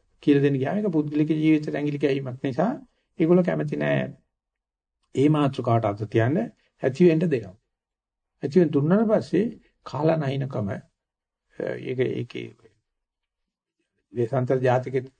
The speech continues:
සඳහන් වෙලා තියෙන්නේ. ඒ ජූතක බමුණා දරුවෝ දෙන්න අරගෙන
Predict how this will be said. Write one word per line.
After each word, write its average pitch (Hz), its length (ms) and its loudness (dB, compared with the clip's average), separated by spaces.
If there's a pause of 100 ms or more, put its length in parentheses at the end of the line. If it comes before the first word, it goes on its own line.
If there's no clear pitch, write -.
(380)
සඳහන් 135 420 -2
වෙලා 156 180 4
තියෙන්නේ. 196 300 2 (340)
ඒ 127 120 0
ජූතක 135 280 0
බමුණා 135 500 -2 (1200)
දරුවෝ 131 300 6
දෙන්න 135 200 0
අරගෙන 135 420 2